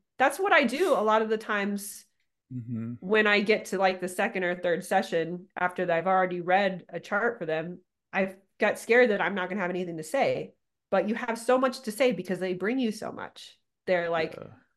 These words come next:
Speaker 1: "What do you think about this?" And then you just kinda glance and you're like, "Well, la, la, la, la, la, la," because of what I see. And I think it takes away a lot of the responsibility because you're
Speaker 2: Mm-hmm.
Speaker 1: just there as a support. You're there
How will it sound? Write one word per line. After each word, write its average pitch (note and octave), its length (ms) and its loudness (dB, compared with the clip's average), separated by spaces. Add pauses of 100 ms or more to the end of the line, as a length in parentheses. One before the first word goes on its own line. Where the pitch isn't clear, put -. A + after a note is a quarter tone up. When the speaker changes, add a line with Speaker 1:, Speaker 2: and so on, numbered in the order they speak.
(100)
Speaker 1:
"What F#3+ 200 0
do G3 60 0
you G3 80 -2
think G3 180 -4
about F3 300 0
this?" G3 360 0
And F3 160 -6
then F3+ 120 -4
you F3+ 80 -6
just F3+ 220 -10
kinda E3+ 220 -6
glance F3 380 -6
and F#3+ 80 -12
you're D#3+ 100 -4
like, C#3 220 -2
"Well, D#3+ 640 0 (320)
la, D#3+ 80 2 (100)
la, - 0 - (160)
la, - 0 - (200)
la, A3 220 4
la, C4+ 100 6 (200)
la," G3+ 180 6
because F#3 340 -4
of F3 80 -4
what F#3 160 2
I F#3 100 6
see. G3+ 480 -6
And F#3+ 100 -2
I G3 80 4
think B3 160 0
it B3 80 0
takes A3+ 240 0
away G3 160 4
a G3+ 60 2
lot F3 200 2
of F#3 80 -2
the F#3+ 80 -4
responsibility G#3 1120 -2
because F#3 520 0 (420)
you're A3+ 160 2
Speaker 2:
Mm-hmm. - 20 4
Speaker 1:
just - 260 -4
there B3+ 200 8
as B3 140 4
a A3 60 -2
support. G3+ 600 -2 (200)
You're G3 200 0
there G3+ 600 0